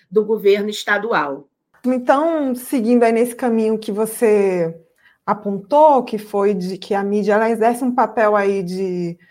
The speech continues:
Speaker 2: de formar opinião, de gerar sentimentos, né? E,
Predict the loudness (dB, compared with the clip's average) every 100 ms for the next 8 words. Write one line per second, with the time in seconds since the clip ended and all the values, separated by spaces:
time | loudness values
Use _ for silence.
0 | _ _ _ _ _ 2 4 6 4 4
1 | 2 4 4 4 2 2 2 4 4 2
2 | 0 -4 -4 -4 -2 0 0 0 -2 -2
3 | -4 -2 0 0 0 0 0 -2 -4 -4
4 | -2 -4 -6